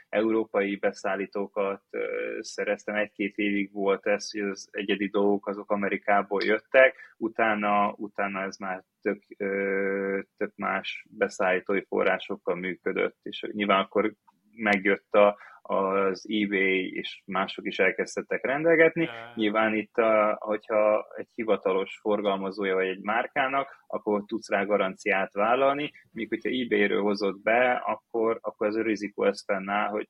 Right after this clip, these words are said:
Speaker 1: szétmegy a
Speaker 2: Ja.
Speaker 1: cipőd, akkor nincs, aki fél, fél egy év után még, ö, kicseréli neked.
Speaker 2: Ja.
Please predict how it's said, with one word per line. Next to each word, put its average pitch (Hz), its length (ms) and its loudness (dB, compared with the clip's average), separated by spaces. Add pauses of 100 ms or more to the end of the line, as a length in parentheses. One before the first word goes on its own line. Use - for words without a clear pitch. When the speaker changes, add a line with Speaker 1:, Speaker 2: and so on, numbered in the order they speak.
Speaker 1:
szétmegy 95 400 -6
a - 20 -4
Speaker 2:
Ja. - 60 -8
Speaker 1:
cipőd, 113 380 -6
akkor 110 280 -2
nincs, 101 240 -4
aki 107 460 -2 (320)
fél, 104 420 2 (180)
fél 104 240 2
egy 98 220 2
év 98 120 0
után 101 340 -4
még, 101 360 -6
ö, 107 200 -4
kicseréli 98 520 -4
neked. 92 400 -4
Speaker 2:
Ja. 131 80 -20